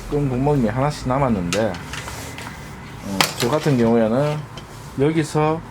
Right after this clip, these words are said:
오른쪽에서 왼쪽으로 가는 부분을 여기 글러브 밑부분으로 통과하지 않고 조금이라도 더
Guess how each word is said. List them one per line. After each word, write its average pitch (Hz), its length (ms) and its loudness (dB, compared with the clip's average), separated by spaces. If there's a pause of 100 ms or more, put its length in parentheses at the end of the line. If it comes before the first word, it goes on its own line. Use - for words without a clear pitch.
오른쪽에서 139 680 2
왼쪽으로 120 440 2
가는 117 300 2
부분을 98 680 0 (1400)
여기 107 280 -2 (120)
글러브 113 200 2
밑부분으로 107 760 0
통과하지 123 420 0
않고 110 460 -2 (1160)
조금이라도 139 600 4
더 110 160 -6